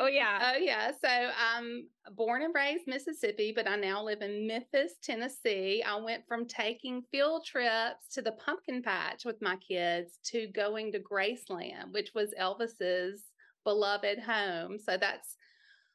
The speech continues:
Speaker 2: where I transitioned with my field trips, which was kind of funny to me. We have, David and I, my husband, we've been married twenty-seven years. We have four children. Our oldest is twenty-five. Our youngest turned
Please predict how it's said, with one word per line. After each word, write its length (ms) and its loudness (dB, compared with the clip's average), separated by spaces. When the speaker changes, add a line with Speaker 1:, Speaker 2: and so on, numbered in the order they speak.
Speaker 2:
where 240 6
I 160 4
transitioned 960 2
with 160 0
my 240 -2
field 280 0
trips, 420 -2
which 220 -10
was 160 -4
kind 240 -2
of 100 -2
funny 420 -2
to 100 -2
me. 540 0
We 340 2
have, 540 0
David 380 0
and 140 -2
I, 380 0
my 180 -4
husband, 500 -2
we've 160 -4
been 140 -2
married 260 0
twenty-seven 640 -4
years. 280 -4
We 100 0
have 120 -2
four 280 0
children. 840 0
Our 200 0
oldest 480 0
is 160 -4
twenty-five. 920 -2
Our 100 0
youngest 800 -2
turned 460 0